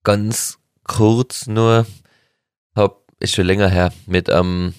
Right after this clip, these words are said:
Regisseur telefoniert, den ich nur ganz flüchtig kennengelernt hab auf der Berlinale und dann haben wir Nummern austauscht und dann hat der mir irgendwann mit einem Projekt angerufen, das eh nicht irgendwie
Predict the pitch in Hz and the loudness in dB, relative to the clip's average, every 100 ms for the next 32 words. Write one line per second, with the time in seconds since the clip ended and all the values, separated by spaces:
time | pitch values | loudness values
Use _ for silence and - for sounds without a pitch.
0 | _ _ _ - 92 - 92 - 95 104 | _ _ _ -4 -2 -2 -6 -4 2 2
1 | 120 - 87 87 90 90 98 - 90 90 | 2 0 -4 -2 -4 0 0 0 -4 -2
2 | 90 92 - 95 - - 110 - 104 95 | -2 0 0 -2 -4 -4 -4 -2 -4 -6
3 | - - 104 101 90 - 87 87 92 95 | -10 -6 -4 -2 -2 0 0 0 -2 -2
4 | - 87 - 87 85 - _ _ _ _ | 0 -4 0 0 0 -4 _ _ _ _
5 | _ _ - 87 87 87 85 85 87 101 | _ _ -4 0 0 -2 -4 -2 0 2
6 | 113 117 92 90 90 90 110 107 101 - | 2 2 0 -2 0 -2 0 0 0 2
7 | 101 107 92 90 90 90 90 92 90 90 | 0 0 -4 -2 -2 -2 -2 0 0 0
8 | 90 87 90 87 85 85 - 87 87 - | -2 -2 0 0 -2 -6 -2 0 0 -2
9 | - - - - 104 110 107 117 120 - | -14 -20 -8 -6 0 2 2 -4 -8 -12
10 | _ _ _ _ _ _ _ _ _ - | _ _ _ _ _ _ _ _ _ -2
11 | 90 82 - 90 87 87 - 92 87 | -2 0 -4 -2 -2 -2 -4 -2 -2